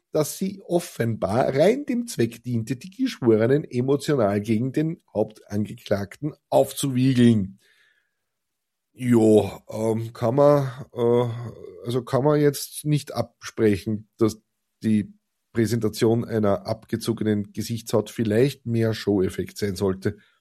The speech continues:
als alles andere. Es geht aber sogar noch fragwürdiger. Ja, wir können das immer noch steigern.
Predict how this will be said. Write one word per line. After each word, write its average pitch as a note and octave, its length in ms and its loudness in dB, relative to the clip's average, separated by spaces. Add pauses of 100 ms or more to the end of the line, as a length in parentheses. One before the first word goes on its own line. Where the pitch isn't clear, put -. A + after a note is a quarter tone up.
(340)
als C3+ 200 -2
alles A#2+ 320 -4
andere. F2 520 -4 (640)
Es - 140 -8
geht G3+ 100 4
aber G#3+ 160 2
sogar F3 220 -2
noch A#2+ 260 0
fragwürdiger. C#3+ 880 0 (160)
Ja, D#3+ 380 0
wir C3 80 -4
können G#2 240 -4
das F#2 100 -6
immer G#2+ 160 -4
noch F#2 180 -6
steigern. A2 760 -8